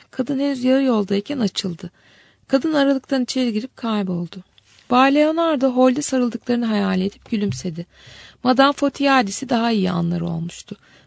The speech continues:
Umulmadık biçimde ortak olduğu bu sırrı özenle saklıyor, tanıklık ettiği aşkı kimselerle paylaşmak istemiyordu. Her şeyini anlattığı Theo'ya bile sözünü etmiyor,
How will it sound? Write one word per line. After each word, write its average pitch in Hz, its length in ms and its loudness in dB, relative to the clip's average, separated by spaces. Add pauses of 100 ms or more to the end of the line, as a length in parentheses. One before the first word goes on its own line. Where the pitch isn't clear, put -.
(140)
Umulmadık 269 560 2
biçimde 202 320 -2
ortak 220 380 -2
olduğu 196 300 0
bu 220 100 -6
sırrı 202 380 -4
özenle 214 480 0
saklıyor, 185 640 -6 (380)
tanıklık 285 460 -2
ettiği 240 360 -2
aşkı 214 320 -6
kimselerle 214 640 -4
paylaşmak 208 640 -4
istemiyordu. 170 640 -4 (560)
Her 311 220 2
şeyini 254 300 2
anlattığı 202 500 0
Theo'ya 240 480 0
bile 226 160 -4
sözünü 220 400 -2
etmiyor, 202 520 -2